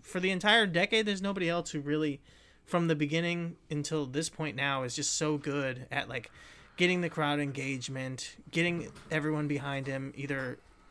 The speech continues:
like, into him or against him. He gets the crowd to do whatever the fuck he wants, um, and is just so comfortable out there that he can jaw jack directly with people, mess with people,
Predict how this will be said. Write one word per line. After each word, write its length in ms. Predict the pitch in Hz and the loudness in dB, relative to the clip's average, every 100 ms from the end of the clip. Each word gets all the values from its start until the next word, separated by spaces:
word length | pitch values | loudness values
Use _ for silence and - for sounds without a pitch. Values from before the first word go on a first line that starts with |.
| - - | -8 -2
like, 240 | 135 - - | -2 -4 0
into 280 | 175 202 196 | 2 4 4
him 340 | 202 196 185 - | 4 4 2 0
or 200 | 147 139 | 0 0
against 400 | 127 175 190 - | 2 2 2 0
him. 300 | 175 170 170 - - - - - | 0 0 -6 -12 -14 -12 -8 -4
He 80 | |
gets 320 | 165 180 - - | 0 0 0 -6
the 240 | - 165 | -4 -2
crowd 280 | 170 160 147 | 2 2 2
to 60 | |
do 120 | 143 143 | -2 0
whatever 200 | 147 165 | 2 0
the 60 | |
fuck 220 | 156 165 | -2 -4
he 100 | - | -4
wants, 640 | 147 143 143 139 - - - - - - - - | -4 -2 0 -2 -4 -8 -10 -16 -16 -18 -16 -2
um, 380 | 143 135 127 - - - - - - - | 0 2 -2 -10 -20 -20 -20 -20 -20 -8
and 340 | 135 143 127 - - - | -4 -4 -4 -12 -14 -8
is 160 | 139 - | -6 -2
just 180 | 160 - | 0 2
so 140 | 175 | 0
comfortable 520 | - 185 185 180 180 | 0 -2 0 0 2
out 180 | 165 160 | 2 2
there 220 | 165 151 | 0 0
that 140 | 143 123 | -2 -6
he 120 | 143 | -8
can 280 | 143 127 - - - - | -2 2 2 0 -10 -4
jaw 240 | 156 156 | 0 2
jack 380 | 147 151 151 147 - - - | 2 0 0 -2 -12 -20 -8
directly 460 | 147 147 147 156 | -2 -2 0 -2
with 220 | 143 151 - | -2 -4 -6
people, 360 | 165 151 147 | -6 -2 -2
mess 280 | 143 147 - | -2 -2 -4
with 140 | 151 | -8
people, 500 | - 156 147 143 139 | -6 -6 -2 -2 -4